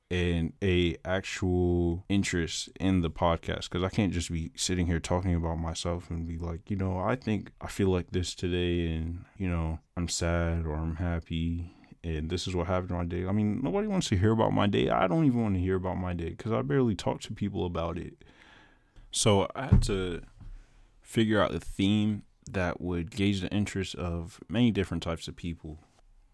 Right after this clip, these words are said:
And I remember that at first I really wanted to find out what more people did on campus, 'cause for the people that don't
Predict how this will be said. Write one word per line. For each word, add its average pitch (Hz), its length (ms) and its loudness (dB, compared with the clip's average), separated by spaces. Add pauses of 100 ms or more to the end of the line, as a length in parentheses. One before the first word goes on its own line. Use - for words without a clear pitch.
(120)
And 90 640 -8 (240)
I 107 160 -10
remember 123 800 0 (320)
that 98 460 -2 (120)
at 117 100 -6
first 156 380 -4 (500)
I 113 200 2
really 117 400 0
wanted 110 500 -4
to 95 640 -6
find 107 480 -4
out 92 220 -6
what - 160 -6
more 98 240 -4
people 95 380 -6
did 92 520 -6 (400)
on 92 720 -4 (220)
campus, - 760 -10 (320)
'cause 95 640 -4 (420)
for - 140 -2
the 104 100 2
people 120 280 0
that 87 180 0 (160)
don't 95 360 -4